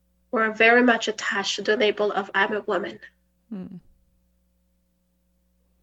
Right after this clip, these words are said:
Speaker 1: And a woman doesn't. A woman doesn't. And I think when you're an entrepreneur,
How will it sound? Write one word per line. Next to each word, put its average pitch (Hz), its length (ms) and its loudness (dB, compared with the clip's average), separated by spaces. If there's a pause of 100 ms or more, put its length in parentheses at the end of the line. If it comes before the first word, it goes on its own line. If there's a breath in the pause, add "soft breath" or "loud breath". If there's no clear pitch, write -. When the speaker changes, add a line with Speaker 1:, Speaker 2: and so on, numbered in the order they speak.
(640)
Speaker 1:
And 220 160 4
a 214 60 6
woman 214 400 6
doesn't. 196 600 0 (200)
A 208 80 0
woman 208 380 4
doesn't. - 640 -2 (3000)
And 185 120 -4
I 214 80 2
think 240 680 2 (500)
when 220 180 6
you're 208 120 8
an 190 80 4
entrepreneur, 226 840 0